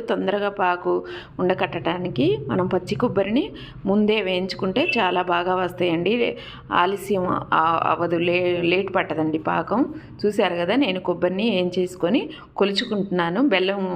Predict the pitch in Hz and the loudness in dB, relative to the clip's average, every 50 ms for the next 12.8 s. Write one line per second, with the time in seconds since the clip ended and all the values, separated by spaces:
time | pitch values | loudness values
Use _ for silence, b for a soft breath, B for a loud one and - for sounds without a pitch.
0 | 175 170 170 175 170 165 160 160 160 160 180 - 190 190 190 - - 175 170 165 | -2 -2 0 0 0 2 2 2 0 0 0 0 0 0 0 -2 0 0 0 2
1 | 165 170 165 165 165 165 170 165 170 170 165 165 165 165 170 294 415 - B B | 2 0 -2 0 0 0 2 2 2 2 0 -2 -2 -2 -2 -2 -2 -2 B B
2 | B B B B B 196 190 196 - 180 165 175 - 208 208 208 185 175 190 170 | B B B B B -2 0 2 0 0 0 0 -2 0 0 0 0 0 0 0
3 | 180 214 269 311 233 175 185 190 190 - 180 170 180 175 214 202 208 202 208 196 | 0 0 2 2 2 0 0 -2 0 0 2 2 2 0 0 -2 -2 -2 -2 -2
4 | 185 175 170 165 160 160 165 170 170 170 - 311 403 453 B B B B B B | -2 0 0 0 0 0 0 0 0 0 0 0 0 -2 B B B B B B
5 | B - - - 208 226 220 196 165 165 180 185 190 190 190 190 185 180 180 170 | B -4 -2 0 2 2 2 0 0 0 0 0 2 2 2 0 0 -2 -4 -2
6 | 175 - 175 175 170 175 170 165 170 - - 180 170 175 - - 165 170 202 269 | -2 -2 0 0 0 -2 -2 -4 -4 -2 -2 -2 -2 -2 0 -2 0 0 0 0
7 | 403 - B B B B B B 247 - 214 208 196 196 202 202 196 196 196 196 | -2 -2 B B B B B B -4 -2 0 0 0 0 0 0 0 2 2 2
8 | 202 190 185 190 254 262 220 196 196 196 185 180 - - 170 165 196 214 208 208 | 0 0 0 0 0 0 0 0 0 2 2 0 0 -4 -4 -2 0 0 2 2
9 | 220 247 294 294 - 196 190 190 196 202 185 180 175 170 180 196 190 202 190 180 | 2 0 0 0 0 0 0 0 0 0 0 2 2 2 0 0 0 0 0 2
10 | 165 160 165 160 165 170 226 349 415 B B B B B B - 175 180 190 190 | 2 0 0 0 0 2 0 0 0 B B B B B B 0 2 2 2 2
11 | - 196 226 294 330 269 208 190 185 185 185 185 - 170 175 175 180 180 190 240 | 0 0 2 2 2 2 0 0 0 0 0 -2 -2 -2 0 0 0 2 2 0
12 | 349 453 - B B B - - 185 185 190 190 190 202 226 | 0 -2 -4 B B B 0 2 2 4 4 2 0 0 0